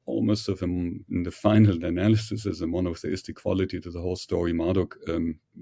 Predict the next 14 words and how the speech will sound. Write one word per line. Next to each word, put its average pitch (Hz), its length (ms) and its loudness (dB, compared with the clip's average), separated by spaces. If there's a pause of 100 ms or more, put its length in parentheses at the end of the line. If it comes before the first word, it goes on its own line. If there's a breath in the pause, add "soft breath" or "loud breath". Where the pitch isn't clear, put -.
(140)
really 87 340 0
is 87 260 -2
the 85 100 -10
greatest 85 420 -4
of - 120 -10
all 82 180 -2
gods, 80 400 -6
the - 80 -10
gods, 85 440 -6 (680 loud breath)
uh, 90 80 4
the - 120 0
god, 76 320 2 (160)
um, 80 400 -4
who, 78 240 -6